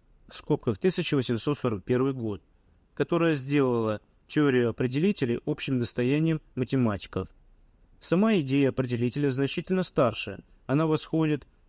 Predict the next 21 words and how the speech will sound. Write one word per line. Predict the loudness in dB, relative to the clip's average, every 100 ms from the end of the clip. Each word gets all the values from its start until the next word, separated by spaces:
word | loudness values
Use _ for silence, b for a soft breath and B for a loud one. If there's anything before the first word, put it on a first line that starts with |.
| -6
в |
основном | -4 0 2 0 0
к |
Лейбницу, | 2 2 2 -2 -2 -6 -6 _ _ -16
в | -4
скобках | -2 0 -2
тысяча | -2 -4 -4 -4 -4
шестьсот | -4 -2 -2 0
девяносто | 2 0 0 -4
третий | 0 0 0
год, | -2 -2 -4 -10 -20 -10
швейцарскому | 0 2 4 4 4 0
математику | 2 2 2 0 -2 -2
Габриэлю | 0 2 2 2 2 -2
Крамеру, | 0 2 2 0 -2 -6 _ _ _ _
в | -8
скобках | 0 0 0 -2
тысяча | -2 -4 -4 -6
семьсот | -2 -4 -2 -6
пятидесятый | -6 -4 -2 -2 2 0 2
год, | 0 0 0